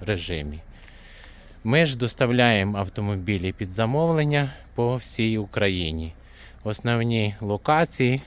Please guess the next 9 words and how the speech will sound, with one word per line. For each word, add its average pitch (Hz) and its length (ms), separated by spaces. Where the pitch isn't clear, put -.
це 92 300
Тернопіль 117 640
і 95 260
Київ. 82 380
Звичайно, 107 540
можемо 98 340
доставити 135 680
і 87 300
інші 113 480